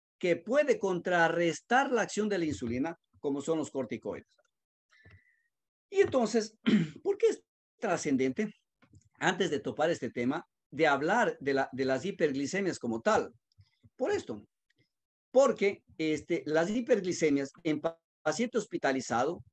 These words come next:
no, eh, no, no, no importa, o sea, no importa si es diabético o no es diabético, si es hiperglicemia, si, si tiene hiperglicemia,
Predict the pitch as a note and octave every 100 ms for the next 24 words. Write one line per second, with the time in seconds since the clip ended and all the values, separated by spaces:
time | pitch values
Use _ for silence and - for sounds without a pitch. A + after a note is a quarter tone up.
0 | _ _ _ _ C3 E3+ E3 D#3 F#3 G3
1 | G#3 G#3+ C4+ A3+ G4+ F4 E3 F#3+ D#3+ G3+
2 | A#3+ C#4 C4+ G3 A3+ G#3+ G#3+ B3 A3+ G3+
3 | G3 G#3 F#3+ D#3 C#3+ D#3 G#3 - _ _
4 | - - G#3+ D#4+ B3+ C4+ A#3 A3 F3 G3
5 | F3 - D4 C4+ F#3+ E3 - _ - A3
6 | F3+ E3+ E3+ B3 C#4+ C4+ A3 F#3+ F3+ F3
7 | B3 A3 F#3